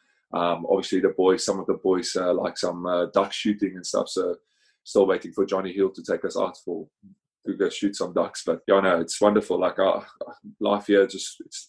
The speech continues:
it's actually, it's good. It's good people. It's down to earth people here, down here. And it's what I'm used to back home.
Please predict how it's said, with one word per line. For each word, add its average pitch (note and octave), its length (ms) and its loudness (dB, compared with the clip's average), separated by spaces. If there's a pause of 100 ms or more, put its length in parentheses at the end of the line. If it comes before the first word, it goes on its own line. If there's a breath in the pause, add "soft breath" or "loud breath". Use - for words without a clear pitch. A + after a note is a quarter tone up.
it's G2 180 -6
actually, - 280 -2
it's - 100 -8
good. G2 240 4
It's - 100 -8
good G2+ 220 -2
people. G2 500 2
It's - 120 -18
down F#2 180 -2
to F2+ 160 2
earth - 280 -2
people F2+ 280 -2
here, F2 180 -2
down F2 200 -6
here. F2+ 120 -6
And F2 100 -8
it's F2 160 -10
what F#2 160 2
I'm F#2 260 2 (300 soft breath)
used G2 180 2
to F#2+ 60 2
back F#2 220 2
home. G2+ 320 4